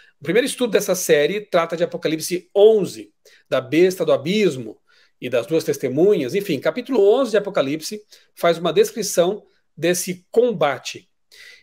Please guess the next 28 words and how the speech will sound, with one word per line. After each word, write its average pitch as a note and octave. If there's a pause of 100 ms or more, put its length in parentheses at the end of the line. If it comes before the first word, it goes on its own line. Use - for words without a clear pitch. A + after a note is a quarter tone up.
(140)
E D#3+
o D3+
capítulo D#3+
onze F3
de D3+
Apocalipse, C#3
ele B2+
se -
refere C#3 (320)
claramente F3
à B2+
Revolução D3
Francesa. C3+
Não G3+
tenho A3
tempo D#3+
aqui C#3
de C3
explorar C3+
agora C3
esses -
detalhes, C3+
mas E3+
tem A#3
aqui G3+
no F3+
meu E3
canal C#3+